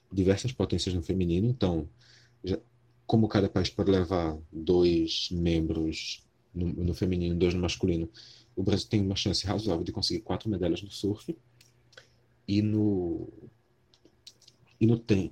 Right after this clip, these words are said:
no skate, são seis skatistas que podem ser levados por paí-, por país,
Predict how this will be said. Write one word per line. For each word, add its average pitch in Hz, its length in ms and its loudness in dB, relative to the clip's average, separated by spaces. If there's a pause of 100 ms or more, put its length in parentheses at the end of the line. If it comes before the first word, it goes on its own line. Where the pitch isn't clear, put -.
no 95 600 2 (260)
skate, - 520 2 (420)
são 101 420 -2
seis - 560 2 (600)
skatistas - 560 -2
que - 60 -16
podem 90 160 -4
ser 101 100 -2
levados 90 320 -2
por 101 140 -8
paí-, 98 400 2 (180)
por 101 140 -10
país, 98 520 0